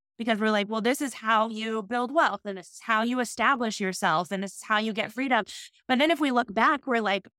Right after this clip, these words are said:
all of that extra money went to, like you said, like, a fence and then a fridge and then whatever. And it's like,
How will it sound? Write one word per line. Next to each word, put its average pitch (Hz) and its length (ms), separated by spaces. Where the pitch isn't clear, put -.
all 302 420
of 277 120
that 233 200
extra 214 360
money 202 440
went 220 380
to, 220 360
like 202 220
you 233 80
said, 196 320
like, 180 160
a 214 60
fence 220 440
and 196 180
then 196 280
a 240 220
fridge 220 540
and 202 180
then 214 260
whatever. 254 400
And 208 160
it's 202 100
like, 226 180